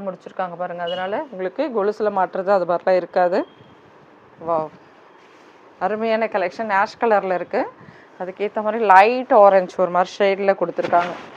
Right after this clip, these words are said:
செமையா இருக்கு பாருங்க. இது சாரியில வரக்கூடிய பல்லு டிசைன். சாரியில வரக்கூடிய, சாரி, இது பல்லு, இது லைன் பல்லு, இது பிளவுஸ்.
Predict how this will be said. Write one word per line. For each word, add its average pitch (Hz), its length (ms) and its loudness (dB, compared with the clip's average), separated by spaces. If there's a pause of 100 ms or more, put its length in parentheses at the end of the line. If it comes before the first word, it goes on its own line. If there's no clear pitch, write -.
(360)
செமையா 208 400 2
இருக்கு 180 220 -2
பாருங்க. 175 200 -4 (100)
இது 262 120 0 (100)
சாரியில 196 360 4
வரக்கூடிய 185 300 -4 (100)
பல்லு 185 300 0
டிசைன். 226 320 -4 (720)
சாரியில 196 400 0
வரக்கூடிய, 185 420 -2 (500)
சாரி, 185 180 2 (160)
இது 196 100 0 (120)
பல்லு, 175 240 4 (600)
இது 214 100 4 (100)
லைன் 226 280 2
பல்லு, 247 240 4 (360)
இது 202 200 0
பிளவுஸ். 175 380 2